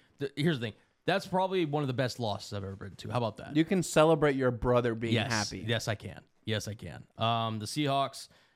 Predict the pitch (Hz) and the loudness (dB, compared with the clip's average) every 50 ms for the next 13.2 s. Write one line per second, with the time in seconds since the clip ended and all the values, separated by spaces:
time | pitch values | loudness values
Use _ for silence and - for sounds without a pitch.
0 | _ _ - 127 139 143 135 - - - _ - - - 160 151 131 135 135 131 | _ _ -2 -2 0 0 -2 -4 -8 -14 _ -8 -4 -2 -2 -2 0 -2 -2 -2
1 | 123 - - 127 117 113 117 113 - - - 147 147 139 131 131 127 120 110 - | -2 -2 -2 -2 -2 0 -2 -4 -4 -4 -4 -4 -2 -2 0 0 0 0 0 -2
2 | 123 117 113 104 - 110 107 110 107 110 120 120 104 107 110 110 110 107 104 107 | -2 -2 -2 -2 -2 -2 -2 -2 -2 -2 -4 -4 -2 -2 -2 -2 -2 -4 -4 -4
3 | 107 107 107 107 104 98 - - 95 95 95 92 - - 104 110 104 107 104 98 | -4 -2 -2 -4 -4 -6 -8 -6 -6 -4 -4 -4 -4 -4 -6 -4 -4 -4 -6 -6
4 | 107 107 104 101 - 123 127 123 - 127 127 139 147 143 147 - - 101 98 95 | -6 -6 -6 -4 -4 -4 -4 -4 -4 -4 -4 -4 -4 -6 -8 -8 -6 -6 -6 -4
5 | 104 104 107 101 - - - 123 123 143 156 - - - - - - 220 233 214 | -6 -6 -6 -8 -8 -4 -2 0 0 0 -2 -4 -8 -16 -20 -12 -8 -6 -4 -2
6 | 127 101 104 104 98 98 98 - - 101 101 120 139 135 117 107 110 123 131 127 | -2 -2 -4 -4 -6 -6 -6 -6 -6 -6 -4 -4 -4 -4 -4 -2 -2 -2 -2 -2
7 | 123 120 117 135 135 139 135 131 123 - 147 147 139 - 143 147 170 180 143 113 | -2 0 0 0 0 -2 -2 -4 -4 -6 -6 -6 -6 -6 -4 -4 -2 -2 -2 -2
8 | 117 - _ - - - 101 107 123 135 110 - - - 104 90 - - 98 90 | -4 -10 _ -14 -10 -6 -4 -2 -2 -2 -4 -6 -10 -12 -12 -10 -10 -10 -10 -10
9 | - - - - _ _ _ _ _ _ - 110 117 113 110 101 90 95 95 87 | -10 -12 -16 -20 _ _ _ _ _ _ -2 0 2 2 0 -2 -4 -6 -8 -10
10 | 98 - - _ _ _ _ - - _ _ _ _ 98 107 110 107 104 98 73 | -12 -14 -16 _ _ _ _ -20 -20 _ _ _ _ -6 -2 -2 0 0 -2 -4
11 | 98 104 95 - - - - - - - _ - 127 120 117 110 110 101 123 123 | -6 -8 -8 -6 -8 -8 -8 -8 -10 -14 _ -4 -2 0 0 0 0 0 0 0
12 | - - 120 - - 123 123 120 107 104 104 107 113 110 104 101 104 107 107 104 | 0 -2 -6 -6 -4 -2 -2 -2 -2 -2 -2 -2 -2 0 0 0 0 0 -2 -2
13 | - - - | -6 -10 -18